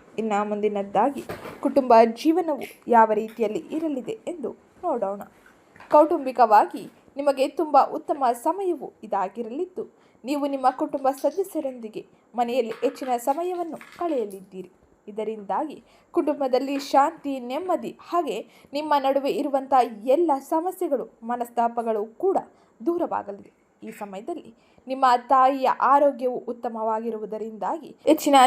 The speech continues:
ನೆಮ್ಮದಿಯ ಜೀವನವನ್ನು ನೀವು ನೋಡಲಿದ್ದೀರಿ. ಹಾಗೆ ಕುಟುಂಬ ಸದಸ್ಯರೊಂದಿಗೆ ಅನಿರೀಕ್ಷಿತ ಪ್ರಯಾಣವನ್ನು ಬೆಳೆಸುವ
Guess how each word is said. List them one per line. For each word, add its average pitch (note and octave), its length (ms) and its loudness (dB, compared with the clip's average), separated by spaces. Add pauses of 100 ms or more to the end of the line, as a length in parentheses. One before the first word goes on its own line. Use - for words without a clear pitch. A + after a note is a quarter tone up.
ನೆಮ್ಮದಿಯ C4+ 520 6 (180)
ಜೀವನವನ್ನು F4+ 640 -2 (160)
ನೀವು D#4+ 260 -4 (220)
ನೋಡಲಿದ್ದೀರಿ. G3+ 720 -6 (440)
ಹಾಗೆ F#3+ 220 0 (160)
ಕುಟುಂಬ A3+ 380 -2
ಸದಸ್ಯರೊಂದಿಗೆ G#3+ 920 -6 (400)
ಅನಿರೀಕ್ಷಿತ C4 540 2 (220)
ಪ್ರಯಾಣವನ್ನು C4+ 800 4
ಬೆಳೆಸುವ A3+ 440 -2